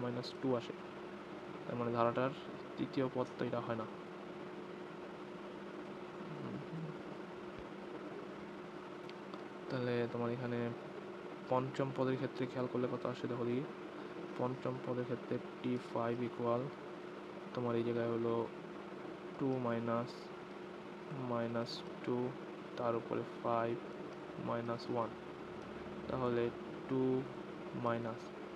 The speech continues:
এই জায়গায় কত হয়? পাঁচ থেকে এক বাদ দিলে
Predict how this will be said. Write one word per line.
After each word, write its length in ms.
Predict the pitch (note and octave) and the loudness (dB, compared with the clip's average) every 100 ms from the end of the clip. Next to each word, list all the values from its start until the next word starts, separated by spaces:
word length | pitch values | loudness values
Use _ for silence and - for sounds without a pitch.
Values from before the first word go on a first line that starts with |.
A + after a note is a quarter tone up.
| - - - | -8 -6 2
এই 60 | B2 | 4
জায়গায় 160 | A#2+ B2 | 4 2
কত 120 | - C3 | 0 2
হয়? 160 | C#3 E3 - - - - - - - - - - - - - - - | 2 0 -6 -8 -8 -6 -6 -8 -8 -8 -8 -8 -8 -8 -8 -4 0
পাঁচ 140 | A#2+ - | 0 0
থেকে 120 | B2+ | 0
এক 60 | A#2+ | 0
বাদ 80 | A#2+ | 2
দিলে 140 | B2 | 0